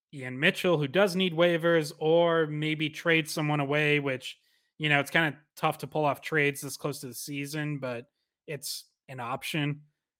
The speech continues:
Um, so, y-, you know, Sweeney didn't, he said they have an idea what they're gonna do,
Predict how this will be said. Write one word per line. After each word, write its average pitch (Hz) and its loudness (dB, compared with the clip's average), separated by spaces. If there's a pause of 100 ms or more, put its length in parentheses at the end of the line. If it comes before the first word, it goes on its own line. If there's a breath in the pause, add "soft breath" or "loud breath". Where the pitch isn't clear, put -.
(140)
Um, 123 2 (1080)
so, 135 4 (680)
y-, 165 -10
you 160 -8
know, 135 2
Sweeney 190 4
didn't, 165 4
he 175 -4
said 175 6
they 156 2
have 165 8
an 151 2
idea 156 4
what 175 4
they're 180 2
gonna 165 2
do, 156 2